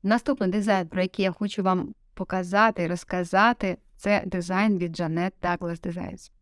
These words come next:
Дизайни цього виробника роблять мене щасливою через те, що коли вишиваєш, ти просто відчуваєш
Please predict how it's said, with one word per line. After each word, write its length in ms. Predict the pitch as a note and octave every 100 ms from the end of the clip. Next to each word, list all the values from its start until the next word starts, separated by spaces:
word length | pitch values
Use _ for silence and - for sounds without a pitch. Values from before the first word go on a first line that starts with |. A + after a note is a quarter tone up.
| -
Дизайни 580 | A3+ B3+ D4+ C4+ C4 -
цього 360 | - B3 G3+ E3+
виробника 720 | E3 F3+ F3+ F#3+ - B3 C4 -
роблять 320 | G3 F#3+ F3+
мене 220 | F3+ F#3
щасливою 680 | - F#3 F3 F3+ F#3 E3+ E3
через 280 | - F3+ F3
те, 160 | A3+
що 160 | G#3+ G3+
коли 240 | - G#3+
вишиваєш, 600 | F#3 F3 F3+ G#3+ B3+ A3+
ти 120 | -
просто 320 | F#3 G3 - E3+
відчуваєш 640 | F3 - F#3 G#3+ A3+ -